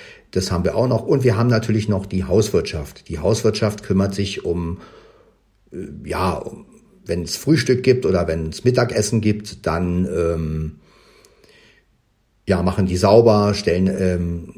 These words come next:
ja, also machen da alles. Also die kochen nicht selber oder sowas, sondern, äh, ja, sind einfach nur dazu da, um,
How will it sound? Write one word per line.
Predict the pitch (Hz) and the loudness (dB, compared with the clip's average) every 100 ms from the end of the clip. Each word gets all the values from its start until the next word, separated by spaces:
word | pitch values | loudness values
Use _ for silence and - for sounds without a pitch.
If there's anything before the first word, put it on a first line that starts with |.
| - | -2
ja, | 98 104 | 0 2
also | 92 90 90 85 | 0 -2 -2 -4
machen | 90 104 | -2 0
da | 98 | 2
alles. | 90 90 87 78 | 2 0 0 -4
Also | 80 80 | -8 -10
die | 78 | -10
kochen | 76 95 90 | -4 -2 -2
nicht | 80 78 | -4 -2
selber | 92 110 123 | 2 4 4
oder | 113 104 | 4 2
sowas, | 101 101 95 | 2 2 2
sondern, | 85 87 85 85 | 0 -2 -2 -4
äh, | 82 80 80 80 | -4 -4 -4 -6
ja, | 85 78 | -6 -6
sind | - 95 | -4 -2
einfach | 95 92 | -2 0
nur | 92 | 0
dazu | 82 87 85 | 0 -4 -4
da, | 80 82 | -4 -4
um, | 78 80 78 | -4 -6 -8